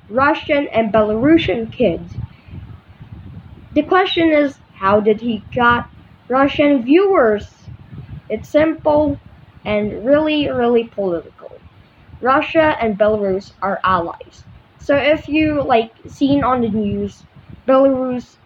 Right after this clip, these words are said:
like, allows Russian troops to enter to invade Ukraine, and Belarusian troops are firing missiles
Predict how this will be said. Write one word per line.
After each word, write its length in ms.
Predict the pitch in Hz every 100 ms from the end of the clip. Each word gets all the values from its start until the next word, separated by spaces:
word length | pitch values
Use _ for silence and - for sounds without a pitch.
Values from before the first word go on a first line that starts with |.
| _ _ 190
like, 240 | 202 196 -
allows 560 | 208 226 233 247 240 -
Russian 480 | 226 247 - 240 233
troops 460 | 247 240 - -
to 260 | - 202 196 - - - -
enter 400 | 254 262 247 240
to 380 | 240 226 202 -
invade 440 | 208 214 185 262 226
Ukraine, 760 | 240 254 269 262 262 262 262 269 _ _ _ _ _ - - _ _ _ -
and 320 | 226 220 202 202 196
Belarusian 760 | 247 254 247 262 247 269 233 - _ _ _ _ _ -
troops 460 | 294 302 294 -
are 240 | 262 208 220
firing 680 | 220 226 233 226 220 208 220
missiles 760 | 277 - 262 269 269 269 -